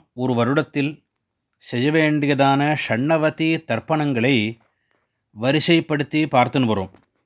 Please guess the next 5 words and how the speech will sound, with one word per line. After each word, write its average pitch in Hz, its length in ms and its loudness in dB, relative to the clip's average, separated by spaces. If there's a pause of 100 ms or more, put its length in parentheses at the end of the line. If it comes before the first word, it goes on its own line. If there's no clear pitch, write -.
(1000)
அதில் 151 300 4 (320)
அடுத்ததாக 156 680 2
நாம 127 320 0
பார்க்கக்கூடியதான 135 960 0
புண்ணியகாலம் 127 640 0